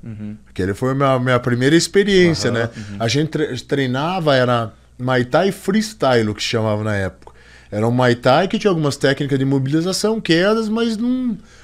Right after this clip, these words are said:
Speaker 3: Não nada
Speaker 2: o
Speaker 3: específico.
Speaker 2: não tinha o jiu-jitsu.
Speaker 1: Uhum.
Speaker 2: E é ali que a gente começou, né?
Speaker 1: E daí essa foi as boas-vindas com o Vanderlei Silva.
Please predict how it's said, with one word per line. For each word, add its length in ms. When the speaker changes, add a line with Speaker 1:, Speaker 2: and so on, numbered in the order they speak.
Speaker 3:
Não 200
nada 140
Speaker 2:
o 40
Speaker 3:
específico. 600
Speaker 2:
não 160
tinha 260
o 80
jiu-jitsu. 640
Speaker 1:
Uhum. 320
Speaker 2:
E 80
é 40
ali 200
que 60
a 40
gente 160
começou, 480
né? 180
Speaker 1:
E 120
daí 280
essa 160
foi 160
as 120
boas-vindas 580
com 120
o 20
Vanderlei 400
Silva. 680